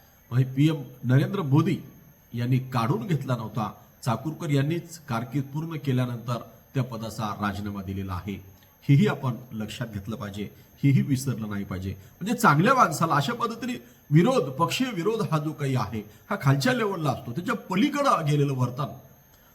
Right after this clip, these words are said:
अ, राजकारणातील संतत्व आपण ज्याला म्हणतो, ते शिवराज पाटलांनी प्राप्त केलेलं होतं, म्हणून त्यांना हे प्राप्त झालेलं आहे. आठ वर्षापूर्वी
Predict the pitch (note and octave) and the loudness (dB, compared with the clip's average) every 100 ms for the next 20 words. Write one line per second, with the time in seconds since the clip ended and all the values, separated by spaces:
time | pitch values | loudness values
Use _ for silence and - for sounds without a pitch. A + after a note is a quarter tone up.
0 | - B2 A#2+ - - - - B2+ B2+ G#3 | -4 -2 -2 -8 -20 -10 2 6 8 8
1 | G#3 G3+ G#3+ G#3 A3 E3+ D3 D3 A#3+ G#3 | 6 4 2 -2 0 2 2 2 0 0
2 | - D#3+ C3+ B2 A2 G2+ B2 - A3+ F#3+ | 0 0 0 0 -2 -6 -8 -2 0 0
3 | - - C3+ C3 C3 A2+ A#2 A2 - G#2+ | -2 -4 -2 -2 -4 -6 -6 -6 -4 -6
4 | - A2 A2+ A#2 A2+ B2 D#3+ - - - | -6 -8 -6 -4 -4 -6 -8 -10 -20 -6
5 | D#3+ G#3+ - - - _ - - _ C#3 | -4 -2 -6 -16 -20 _ -20 -20 _ 2
6 | D3 C3+ C3 C3 A#2+ - B2 A2 - G#2+ | 6 8 8 6 0 -6 -4 -4 -4 -4
7 | G#2 G#2+ G#2 - C3+ D#3 C#3+ D#3+ D#3 D#3+ | -4 -4 -4 -2 -2 -2 -4 -4 -6 -4